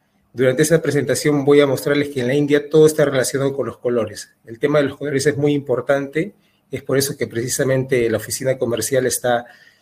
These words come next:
haciendo una investigación exhaustiva acerca de cómo es el tema de el mercado para el, en los colorantes peruanos, ¿no? Qué potencial hay.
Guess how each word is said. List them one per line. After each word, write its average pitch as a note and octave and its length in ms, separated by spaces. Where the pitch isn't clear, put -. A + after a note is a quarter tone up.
haciendo C#3 360
una C#3 100
investigación B2 960
exhaustiva B2+ 600
acerca B2+ 340
de A2+ 160
cómo C#3 240
es C3+ 100
el C3 140
tema C3+ 260
de A2 320
el A#2 140
mercado C3+ 520
para A#2+ 140
el, A2 180
en A2+ 140
los G#2 120
colorantes A#2+ 440
peruanos, G#2+ 480
¿no? A#2+ 100
Qué A#2 120
potencial A#2+ 580
hay. C3+ 340